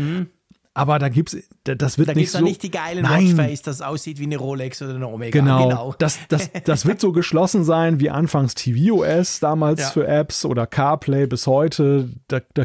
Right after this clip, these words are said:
Speaker 2: nur mit Sondergenehmigung darfst du dich
Speaker 1: Mhm.
Speaker 2: dort bewegen.
Speaker 1: Ja, guter Punkt. Ja, so, so könnte das sein. Da hast du natürlich absolut recht.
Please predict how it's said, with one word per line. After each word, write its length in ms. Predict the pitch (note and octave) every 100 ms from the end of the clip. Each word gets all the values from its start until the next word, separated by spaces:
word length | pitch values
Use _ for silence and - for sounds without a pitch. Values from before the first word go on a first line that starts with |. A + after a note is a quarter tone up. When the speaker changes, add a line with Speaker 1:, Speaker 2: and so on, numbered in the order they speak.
| -
Speaker 2:
nur 160 | D#3 G3+
mit 120 | D3+
Sondergenehmigung 800 | E3 F#3 C3+ C3+ C3 B2 B2+ B2
darfst 240 | B2+ -
du 60 | C3+
dich 100 | C3+
Speaker 1:
Mhm. 40 |
Speaker 2:
dort 180 | C3 B2
bewegen. 440 | B2 A#2+ A2 G2 - _ _ _ _ -
Speaker 1:
Ja, 240 | C#3+ D#3+ D3+
guter 260 | D3+ C#3
Punkt. 340 | - A#2+ G#2 A2+
Ja, 140 | G#2+
so, 160 | G#2+ C#3+
so 180 | C#3
könnte 280 | E3 D#3 D3
das 180 | D3 B2
sein. 200 | A#2 G#2+
Da 80 | G#2+
hast 120 | A2+
du 60 | B2+
natürlich 180 | B2+
absolut 400 | - - A#2+ A2
recht. 320 | G#2+ A#2+ -